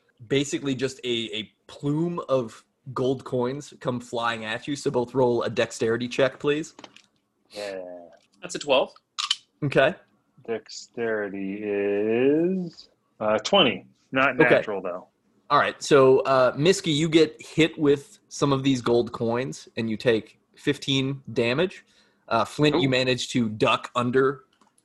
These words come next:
Speaker 1: the shower, the golden shower <laughs> that's coming at you,
Speaker 3: <laughs>
Speaker 1: and, uh, <laughs> and you sustain no damage. Um, and then, uh, Amemnophel pulls this, this,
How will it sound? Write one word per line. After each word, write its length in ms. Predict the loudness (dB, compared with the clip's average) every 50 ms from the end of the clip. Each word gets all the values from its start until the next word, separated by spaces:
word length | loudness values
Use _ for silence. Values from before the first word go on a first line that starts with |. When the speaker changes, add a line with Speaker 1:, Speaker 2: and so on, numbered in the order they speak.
| _ _ -8
Speaker 1:
the 140 | -8 -8 -6
shower, 600 | -4 -2 0 0 0 0 0 0 0 0 -2 -6 -10
the 60 | -8
golden 340 | -4 -2 -2 -2 -2 -4 -6
shower 500 | -4 -2 0 0 2 2 2 0 0 -2 -6 -12 -8 -6
<laughs> 200 | -4 -4 -2 -2
that's 180 | -2 -2 -2
coming 300 | 0 0 0 0 0 0
at 240 | 0 0 0 0 0
you, 140 | 0 0 0 0 -2 -4 -4 -4
Speaker 3:
<laughs> 260 | -6 -10 -4 0 2
Speaker 1:
and, 560 | 4 6 6 6 6 4 2 -2 -6 -2 0 2
uh, 320 | 4 4 4 4 2 0 -2 -4 -8 -10 -12 -16 -20 -18 -12
<laughs> 460 | -10 -10 -10 -10 -12 -20 _ _ -8
and 140 | -6 -4 -4
you 140 | -4 -4 -6
sustain 540 | -8 -8 -6 -6 -4 0 0 0 2 2 4
no 180 | 4 2 4
damage. 480 | 2 0 -2 -2 -4 -6 -6 -8 -10 -14 _ -20 _ _ _ -20 -20 -14 _ -2
Um, 540 | 0 2 2 2 2 0 -2 -4 -8 -12 _ _ _ _ _ _ _ _ -2
and 260 | 0 0 0 0 0
then, 300 | 0 0 0 -2 -4 -6 -10 _ _ _
uh, 160 | -4 -2 -2 -2 -2
Amemnophel 920 | -2 0 2 2 2 2 0 -2 2 4 6 6 8 6 4 2 0 -4 -10 _ _ _ _
pulls 460 | -12 -6 -2 0 0 0 0 -2 -4 0
this, 400 | 2 4 4 4 0 -6 -12 -12
this, 420 | -10 -6 -6 -4 -4 -6 -10 -14